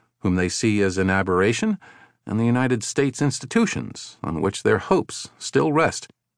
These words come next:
But even though many French look back at Obama with nostalgia,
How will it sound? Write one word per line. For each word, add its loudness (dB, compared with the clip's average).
But 4
even 4
though 4
many 4
French -6
look -6
back 0
at 2
Obama 2
with -6
nostalgia, -2